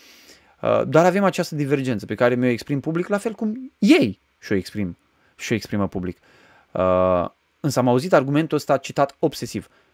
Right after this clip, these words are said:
Dom'le, unde-s? În mișcarea pentecostală și carismatică, unde-s toți aceia care cred în numele Domnului Iisus Hristos și fac minuni mai mari decât Iisus? Andrei, spune-mi tu minunile mai mari decât Iisus pe care le-ai făcut tu. Tu ai credință, tu, tu ai început să faci clipuri să ne spui nouă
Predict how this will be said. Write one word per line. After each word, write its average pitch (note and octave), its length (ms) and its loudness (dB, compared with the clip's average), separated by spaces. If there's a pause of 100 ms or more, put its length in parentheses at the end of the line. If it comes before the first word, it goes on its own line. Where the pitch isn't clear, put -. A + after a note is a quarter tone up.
(120)
Dom'le, F#3+ 360 0
unde-s? F#3 520 0 (520)
În E3 120 4
mișcarea G3+ 360 2
pentecostală D3 560 2
și A#2+ 100 -4
carismatică, A#2+ 760 -2 (280)
unde-s G#3+ 340 6
toți D#3 240 2
aceia B2 200 0
care A#2 160 0
cred B2+ 220 -2
în A#2 80 -2
numele A#2 240 -2
Domnului A2 280 -2
Iisus G2+ 220 -10
Hristos A2 260 -8
și - 60 -10
fac B2 200 -2
minuni C#3 240 -2
mai C#3+ 140 2
mari D#3+ 180 4
decât G#2+ 220 -2
Iisus? - 320 -14 (300)
Andrei, F#3 340 8
spune-mi B3 360 2
tu A#3+ 140 0
minunile F#3+ 320 2
mai F#3+ 120 2
mari F#3 220 2
decât E3 240 -4
Iisus E3+ 180 -4
pe F3 80 -2
care E3 100 0
le-ai D#3 140 2
făcut D3+ 160 -8
tu. G#2+ 140 -6 (180)
Tu A3 100 10
ai D4 140 12
credință, D3 400 4
tu, F#3+ 160 6
tu - 60 4 (140)
ai - 60 8
început C4+ 240 6
să E4+ 60 4
faci D#4+ 220 4
clipuri D4+ 280 4
să C#4 80 6
ne A#3+ 80 6
spui C4 300 4
nouă A#3+ 760 12